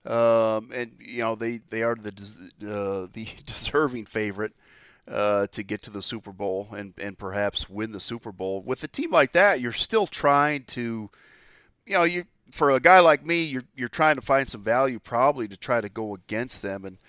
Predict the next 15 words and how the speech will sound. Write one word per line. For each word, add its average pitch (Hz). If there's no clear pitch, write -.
obviously 139
it's 127
not 127
easy 123
to 110
go 117
against 110
a -
guy 104
like 104
Josh 104
Allen, 107
et -
cetera. 107
But, 107